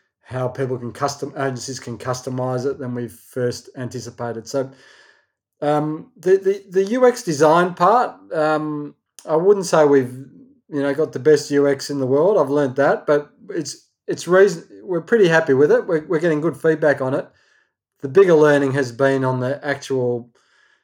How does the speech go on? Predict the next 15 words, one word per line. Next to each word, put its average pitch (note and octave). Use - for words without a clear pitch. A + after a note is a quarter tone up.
the B2+
functionality B2+
and, A#2
and A#2+
what C#3+
we C#3+
thought D3
was C#3
the B2
logical B2+
way A#2+
agencies A#2
would A2+
want A#2+
to A#2+